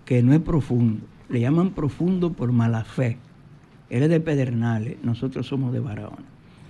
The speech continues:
Escribe un artículo que está publicado en el periódico Acento, en el periódico fotuto punto net, en el periódico Noche Actualidad Global, donde habla de la crisis actual del periodismo.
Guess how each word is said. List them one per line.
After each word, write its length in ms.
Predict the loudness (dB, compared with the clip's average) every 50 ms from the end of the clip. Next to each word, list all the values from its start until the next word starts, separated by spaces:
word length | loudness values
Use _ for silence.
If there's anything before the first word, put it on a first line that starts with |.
| -20 -20 -20 -20 -18 -8 -2
Escribe 480 | -2 -2 -2 0 2 4 6 8 10 8
un 160 | 8 8 6
artículo 720 | 4 2 2 2 4 4 4 4 4 -4 -10 -10 -10 -12 -16 -20 -12 -6
que 80 | -6 -4
está 240 | -2 -2 -2 -2
publicado 800 | -2 -2 -2 0 2 2 0 0 0 0 2 2 4 2 2 2 -2 -6 -14 -20 -20 -20 -20 -20 -20 -14 -12
en 60 | -8
el 20 | -4
periódico 400 | 0 2 4 6 4 4 4 2
Acento, 720 | 0 2 4 6 8 8 8 6 4 2 2 2 2 0 -2 -10 -20 -20 -20 -20 -20 -20 -20 -20 -20 -20 -20 -20 -20 -20 -20 -14 -8
en 80 | -8 -6
el 40 |
periódico 420 | -4 -2 2 4 4 4 4 2 0
fotuto 600 | 2 2 0 0 0 -2 -4 -4 -4 -2 -2 -2
punto 420 | -2 0 2 2 2 2 0 0 2
net, 300 | 4 4 4 2 0 -2 -6 -18 -20 -20 -20 -20 -20 -20 -20 -20 -20 -20 -20 -20 -8 -2
en 80 | 2 2
el 80 | 2
periódico 460 | 2 2 2 4 6 6 6 6 6
Noche 240 | 4 4 4 4 0
Actualidad 440 | -2 -2 0 0 0 2 2 2 2
Global, 460 | 2 2 2 2 0 0 -2 -4 -4 -4
donde 280 | 0 2 4 4 4 4
habla 200 | 2 0 0 0
de 120 | 0 0
la 160 | 2 0 -2 -2
crisis 520 | -4 -4 -2 -2 -2 -4 -4 -6 -6 -4
actual 500 | -4 -6 -6 -6 -4 -4 -2 -2 -2 -2
del 160 | 0 0 0
periodismo. 1200 | -2 -4 -8 -4 0 2 2 2 2 2 2 0 0 -2 -2 2 4 4 4 2 0 -4 -8 -8